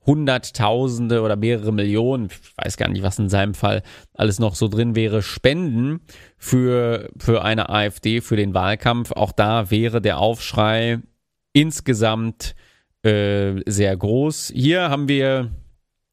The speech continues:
die, den, den Beitrag von Campact selbst. Auf ihrer Internetseite schreiben sie dazu,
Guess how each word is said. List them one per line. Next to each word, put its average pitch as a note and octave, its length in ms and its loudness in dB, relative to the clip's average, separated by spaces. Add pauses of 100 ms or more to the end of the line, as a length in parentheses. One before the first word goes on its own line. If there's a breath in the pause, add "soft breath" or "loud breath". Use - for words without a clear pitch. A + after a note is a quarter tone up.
(140)
die, G#2+ 680 0
den, G2+ 460 0
den G2+ 240 0
Beitrag G#2 380 0
von G2+ 200 -2
Campact A2+ 520 -2
selbst. C#3 440 0
Auf B2 120 -4
ihrer A#2 200 0
Internetseite B2+ 640 -2
schreiben A2 340 0
sie G#2+ 100 0
dazu, G#2 560 0